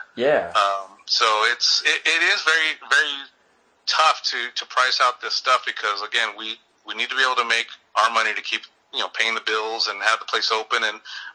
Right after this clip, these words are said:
Speaker 2: make a little bit of profit. Um, but at the same time, too, you gotta be sensitive to what the consumers are gonna be willing to pay.
Speaker 1: Yeah.
Speaker 2: So
Speaker 1: Yeah.
Speaker 2: it's, it's interesting to see how that goes. For, so far, like I said, over the last twenty years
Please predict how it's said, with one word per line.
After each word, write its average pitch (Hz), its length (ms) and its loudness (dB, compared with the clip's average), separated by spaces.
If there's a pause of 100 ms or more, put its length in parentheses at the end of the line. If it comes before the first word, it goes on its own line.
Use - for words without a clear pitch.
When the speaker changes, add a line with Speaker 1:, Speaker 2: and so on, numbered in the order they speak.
Speaker 2:
make 113 160 -2
a 120 60 -8
little 117 160 0
bit 113 100 2
of 107 100 -2
profit. 113 420 2 (540)
Um, 104 400 2 (300)
but 123 80 4
at 120 60 2
the - 60 0
same 117 200 2
time, 110 240 2
too, - 160 -2
you 113 100 0
gotta 113 220 2
be 110 80 -4
sensitive - 420 0
to - 120 -4
what 107 180 -4
the - 60 -12
consumers 107 560 -2
are 104 80 0
gonna 101 160 -4
be 98 100 -14
willing 98 260 -8
to 92 80 -6
pay. 104 300 -2 (320)
Speaker 1:
Yeah. 117 260 -2
Speaker 2:
So 95 480 -2
Speaker 1:
Yeah. 110 160 2
Speaker 2:
it's, - 280 0
it's 156 200 2
interesting 185 320 0
to 143 80 2
see 147 140 2
how 131 140 4
that 117 220 2
goes. 104 280 0
For, 127 180 -8
so 175 260 0
far, 185 240 2
like 165 140 0
I 143 40 0
said, 170 220 2 (180)
over 139 120 -4
the 127 100 -6
last 135 280 2
twenty 147 240 -2
years 156 360 0